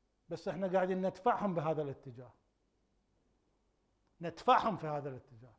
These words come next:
وأنا آسف إن أقول هذا الكلام، بس هذه حقيقة. النشاط البدني يمنع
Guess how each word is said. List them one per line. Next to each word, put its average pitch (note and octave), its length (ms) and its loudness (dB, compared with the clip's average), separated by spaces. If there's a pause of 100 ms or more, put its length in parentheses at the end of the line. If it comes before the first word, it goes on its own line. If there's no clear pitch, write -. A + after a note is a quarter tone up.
(120)
وأنا F3+ 360 0
آسف G3 200 -2
إن E3+ 120 -4
أقول D#3 240 -4
هذا D3 160 -6
الكلام، C3 340 -16 (440)
بس - 180 -10
هذه F3 180 0
حقيقة. - 480 -6 (3250)
النشاط A#3 500 8
البدني A#3+ 760 4 (200)
يمنع G#3+ 580 4